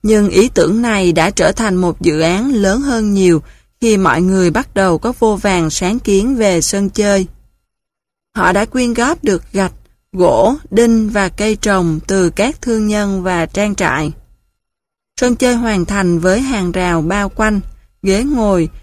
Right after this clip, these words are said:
cây cối và thiết bị sân chơi được làm bằng gỗ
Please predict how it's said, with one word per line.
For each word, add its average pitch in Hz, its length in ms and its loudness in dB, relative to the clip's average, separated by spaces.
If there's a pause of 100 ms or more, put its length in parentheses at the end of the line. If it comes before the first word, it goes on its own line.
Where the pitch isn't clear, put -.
(160)
cây 220 200 0
cối 202 360 0
và 226 160 0
thiết 262 220 -6
bị 147 200 0
sân 214 280 -4
chơi 208 400 0
được 190 320 -2
làm 180 320 -2
bằng 170 220 -2
gỗ 160 420 0